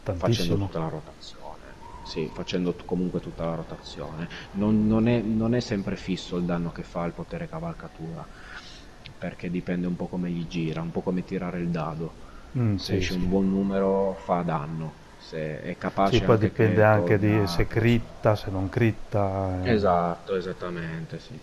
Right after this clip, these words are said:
Speaker 2: esattamente.
Speaker 1: Quindi questa fa-, <laughs> sostanza è la build a single target, giusto? Non, non è che c'è molto da
Speaker 2: Esatto.
Speaker 1: dire di cambiamenti.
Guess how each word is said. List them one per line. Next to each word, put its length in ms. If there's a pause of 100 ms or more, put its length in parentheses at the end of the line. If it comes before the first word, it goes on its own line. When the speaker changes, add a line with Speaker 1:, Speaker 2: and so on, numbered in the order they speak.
(100)
Speaker 2:
esattamente. 720 (1700)
Speaker 1:
Quindi 800 (420)
questa 300
fa-, 140
<laughs> 20
sostanza 920
è 80
la 240
build 340
a 80
single 380
target, 540
giusto? 440 (280)
Non, 200 (220)
non 180
è 100
che 120
c'è 180
molto 360
da 160
Speaker 2:
Esatto. 0
Speaker 1:
dire 360
di 100
cambiamenti. 920